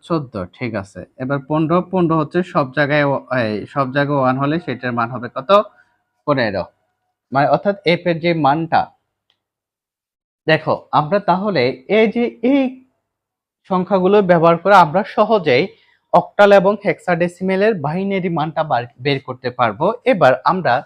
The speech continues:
একটা, আমরা এই মানগুলো যেহেতু বের করছি, আমরা এবার বাইনারি এবং,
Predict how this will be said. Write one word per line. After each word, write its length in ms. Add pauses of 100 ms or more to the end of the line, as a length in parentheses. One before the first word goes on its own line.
(1080)
একটা, 240 (400)
আমরা 220
এই 100
মানগুলো 460
যেহেতু 240
বের 240
করছি, 280
আমরা 280
এবার 220 (220)
বাইনারি 520 (140)
এবং, 240